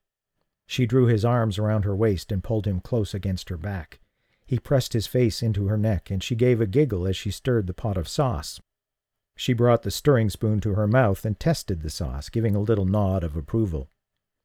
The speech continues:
"You taste as you cook and still keep a figure like that?" "Flatterer," she turned her head with a grin.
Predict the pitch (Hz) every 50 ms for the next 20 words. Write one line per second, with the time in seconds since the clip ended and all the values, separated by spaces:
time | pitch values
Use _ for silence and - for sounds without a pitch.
0 | _ _ _ _ _ _ _ _ _ - 143 175 175 - - 123 131 175 - -
1 | 139 117 113 113 110 - - - 147 196 - - 110 95 - - 110 107 117 -
2 | - 143 123 - 101 90 - - 101 95 98 117 139 135 117 110 107 - - 123
3 | 135 170 196 - - _ _ _ _ _ _ _ _ _ _ _ _ _ _ -
4 | 135 127 123 117 113 107 104 104 107 107 110 113 113 117 - _ _ _ - -
5 | - 98 - - 107 98 90 90 80 101 98 87 87 87 85 - 90 82 92 92
6 | 92 90 90 92